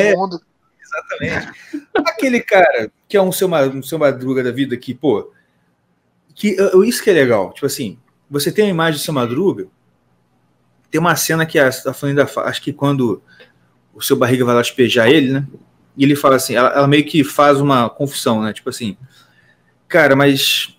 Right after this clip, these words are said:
Speaker 1: uma coisa que a gente não pode falar é que ele não, não tentou, ele sempre tava procurando emprego, ele, ele tentou ver isso, tentou aquilo, ele vende sapato, ele vendia isso, e realmente, ele sempre tava tentando alguma coisa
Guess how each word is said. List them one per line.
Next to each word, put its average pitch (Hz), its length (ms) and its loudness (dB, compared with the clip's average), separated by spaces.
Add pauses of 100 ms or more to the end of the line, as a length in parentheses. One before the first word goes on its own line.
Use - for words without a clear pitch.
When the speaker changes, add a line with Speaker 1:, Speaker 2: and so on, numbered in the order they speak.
Speaker 1:
uma 160 180 -2
coisa 185 200 4
que 185 40 0
a 185 40 0
gente 180 100 -2
não 175 80 2
pode 196 220 2
falar 160 240 4
é 170 40 0
que 180 120 -2
ele 180 100 -2
não, 175 220 -4
não 175 140 -4
tentou, 143 480 -2
ele 170 120 -6
sempre 240 300 -2
tava 180 120 2
procurando 170 300 -4
emprego, 127 360 -4
ele, 220 140 -10 (420)
ele 269 120 -12
tentou 214 280 2
ver 170 100 4
isso, 165 140 -2
tentou 190 200 2
aquilo, 170 400 -2
ele 175 260 -4
vende 165 220 -2
sapato, 139 500 -2
ele 139 100 0
vendia 139 320 2
isso, 143 260 4 (600)
e 320 60 6
realmente, 277 460 6
ele 165 80 2
sempre 277 260 0
tava 285 140 0
tentando 233 180 -2
alguma 208 260 4
coisa 208 500 4